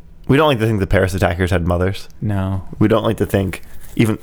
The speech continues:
Speaker 1: gosh, even the Planned Parenthood nut job
Speaker 2: Yeah.
Speaker 1: had mothers,
Speaker 2: Yeah.
Speaker 1: had a mother, but they didn't,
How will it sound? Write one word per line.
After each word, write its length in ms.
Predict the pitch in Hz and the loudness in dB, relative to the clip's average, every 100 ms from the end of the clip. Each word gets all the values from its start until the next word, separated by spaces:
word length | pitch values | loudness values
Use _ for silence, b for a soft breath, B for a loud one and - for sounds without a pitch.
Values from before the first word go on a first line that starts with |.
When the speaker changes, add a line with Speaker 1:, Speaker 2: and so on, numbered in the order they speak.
| - | 0
Speaker 1:
gosh, 260 | 95 87 | 0 2
even 200 | - 101 | 0 0
the 60 | 95 | 0
Planned 260 | 98 92 | 2 2
Parenthood 480 | 92 95 101 95 98 | 2 2 2 2 0
nut 220 | 101 104 - | 0 0 2
job 360 | 107 110 104 - | 0 0 -4 -2
Speaker 2:
Yeah. 100 | 127 | 2
Speaker 1:
had 260 | 104 101 | 2 2
mothers, 480 | - 104 110 113 - - | 0 2 2 0 -4 -6
Speaker 2:
Yeah. 240 | 127 120 104 - | -2 -2 -2 0
Speaker 1:
had 100 | 110 | 2
a 40 | |
mother, 280 | 113 113 117 - - - - - - - - - | 2 0 -2 -12 -14 -14 -14 -16 -18 -18 -18 -4
but 100 | 113 | 0
they 60 | 104 | 2
didn't, 300 | 85 98 117 | 2 0 0